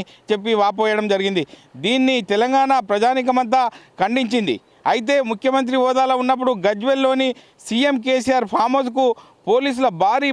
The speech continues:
బందోబస్తు ఏర్పాటు చేశారు. ప్రగతి భవన్ లాగే ఫామ్ హౌస్ చుట్టూ, ఫామ్ హౌస్ చుట్టూ పోలీసులు భారీ బందోబస్తు ఏర్పాటు చేశారు. ప్రగతి భవన్ లాగానే ఫామ్ హౌస్ చుట్టూ పోలీసులు పారదపోవడం, ఫామ్ హౌస్కు వెళ్లే దారిలో చెక్ పోస్టులు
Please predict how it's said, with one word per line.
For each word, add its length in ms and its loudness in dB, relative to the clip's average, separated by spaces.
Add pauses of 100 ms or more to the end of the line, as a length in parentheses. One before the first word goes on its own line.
బందోబస్తు 500 0 (140)
ఏర్పాటు 360 -2
చేశారు. 340 0 (340)
ప్రగతి 380 0
భవన్ 280 0
లాగే 240 2 (140)
ఫామ్ 220 0
హౌస్ 180 0
చుట్టూ, 220 0 (240)
ఫామ్ 240 0
హౌస్ 240 -2
చుట్టూ 260 0 (400)
పోలీసులు 500 0
భారీ 200 2 (100)
బందోబస్తు 500 0
ఏర్పాటు 320 -2
చేశారు. 280 0 (340)
ప్రగతి 360 0 (120)
భవన్ 260 0
లాగానే 400 2 (180)
ఫామ్ 240 0
హౌస్ 160 -2
చుట్టూ 160 -2 (140)
పోలీసులు 360 0 (100)
పారదపోవడం, 680 0 (480)
ఫామ్ 260 2
హౌస్కు 300 0
వెళ్లే 200 2 (100)
దారిలో 320 2 (240)
చెక్ 220 -4
పోస్టులు 280 -2